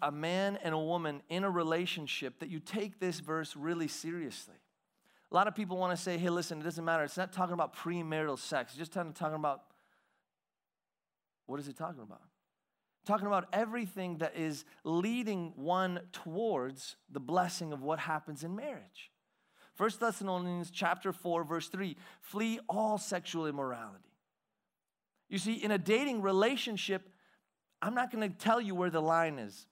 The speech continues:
You figure out where the line is. You know what is sexual immorality for you and your partner. You understand what that is. But I will tell you, the word fornication is used throughout. That isn't something for a believer, the idea of premarital sex.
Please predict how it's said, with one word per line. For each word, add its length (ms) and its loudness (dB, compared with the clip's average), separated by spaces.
You 160 -4
figure 320 0
out 140 6
where 100 0
the 100 -2
line 300 2
is. 140 -10
You 200 -4
know 440 0
what 240 0
is 240 2
sexual 400 -2
immorality 500 4
for 220 -6
you 160 -2
and 120 -2
your 140 0
partner. 540 -4
You 140 -2
understand 520 0
what 140 -2
that 180 -12
is. 320 -16
But 80 6
I 80 6
will 260 4
tell 240 6
you, 160 0
the 80 -2
word 260 4
fornication 720 0
is 160 -2
used 300 -4
throughout. 480 6
That 120 0
isn't 300 0
something 420 0
for 280 0
a 40 0
believer, 440 -2
the 100 -2
idea 300 -2
of 80 -6
premarital 440 -2
sex. 540 -8